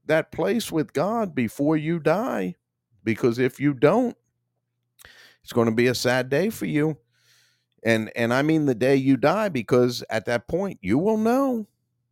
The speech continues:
you will know where you are and what you deserve. And so as we look at it, it's just really important, 'cause like Messiah said, it, just like the work, the, uh,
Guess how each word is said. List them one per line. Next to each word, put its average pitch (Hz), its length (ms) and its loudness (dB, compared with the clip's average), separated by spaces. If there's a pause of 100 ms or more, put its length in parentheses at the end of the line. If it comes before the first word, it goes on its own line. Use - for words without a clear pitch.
(320)
you 113 240 2
will 202 180 -2
know 220 460 -4 (1400)
where 92 540 -2
you 180 240 -2
are 226 420 -4 (760)
and 101 200 -6
what 135 200 -2
you 131 100 -6
deserve. 131 600 -2 (420)
And 107 200 -4
so 113 380 2 (880)
as 117 160 -2
we 123 100 0
look 180 280 0
at 98 220 -2
it, 101 180 -6 (600)
it's 117 240 0
just 196 280 0
really 135 340 0
important, 104 600 -4
'cause 110 280 0
like 113 220 -4 (260)
Messiah 147 460 -2
said, 95 340 -2
it, 98 420 -10
just 123 220 -2
like 139 220 0
the 113 240 2
work, 127 420 -4
the, 101 240 -2
uh, 82 260 -4